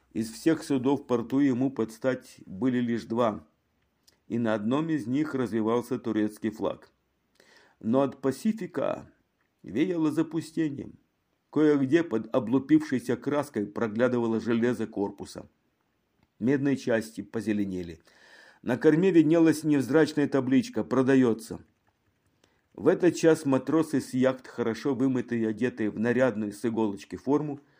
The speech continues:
группами и чуть ли не солдатским строем направлялись в город. Когда Мегре проходил мимо Ордены, он почувствовал на себе взгляды трех людей с яхты, но подумал,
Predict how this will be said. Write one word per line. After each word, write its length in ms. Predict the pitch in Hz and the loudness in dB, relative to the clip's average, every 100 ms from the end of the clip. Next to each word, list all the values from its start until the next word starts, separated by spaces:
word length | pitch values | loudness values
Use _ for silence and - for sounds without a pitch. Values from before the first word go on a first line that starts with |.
| _ _ | _ _
группами 560 | 104 131 165 160 160 160 | -2 4 6 6 0 0
и 240 | 123 104 | -4 -4
чуть 320 | - 160 156 | 0 0 0
ли 100 | 127 | -4
не 140 | 110 131 | -2 -2
солдатским 640 | 156 151 147 139 - 123 | 2 4 4 0 -2 -6
строем 560 | 107 - 135 160 156 135 _ _ - | -6 -2 0 0 -2 -10 _ _ -4
направлялись 640 | 131 135 131 117 139 131 | -2 0 0 0 0 -2
в 80 | 110 | -2
город. 340 | 107 104 92 - _ _ _ _ _ _ _ _ _ _ | -2 -4 -6 -14 _ _ _ _ _ _ _ _ _ _
Когда 340 | 110 127 175 | -4 2 4
Мегре 380 | 196 175 151 170 | 6 4 4 2
проходил 540 | 165 147 147 131 151 143 | 2 2 0 4 4 6
мимо 320 | 139 127 120 | 4 2 0
Ордены, 640 | 123 113 117 175 104 82 80 _ _ | 0 0 0 0 -2 -6 -14 _ _
он 140 | 110 127 | -8 -2
почувствовал 540 | 135 135 147 151 135 | -2 -2 -4 0 -2
на 140 | 123 120 | -2 -4
себе 300 | 127 135 131 | -4 -2 -4
взгляды 480 | 104 123 131 131 | -2 0 2 0
трех 360 | 123 123 127 - | -2 -2 -2 0
людей 320 | 131 117 127 | -4 0 -2
с 120 | 117 | -2
яхты, 420 | 139 113 101 - 76 | 0 0 -2 -14 -10
но 140 | 107 | -6
подумал, 560 | 113 113 135 139 135 | -4 -2 -2 -2 -6